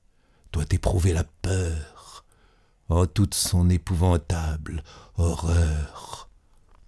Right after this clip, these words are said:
Moi, j'ai deviné la peur en plein jour, il y a dix ans environ. Je l'ai ressenti l'hiver dernier,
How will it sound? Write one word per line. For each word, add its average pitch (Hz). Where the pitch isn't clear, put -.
Moi, 90
j'ai 92
deviné 113
la 92
peur 107
en 101
plein 113
jour, 80
il 92
y 104
a 104
dix 101
ans 92
environ. 87
Je -
l'ai 87
ressenti 92
l'hiver 90
dernier, 95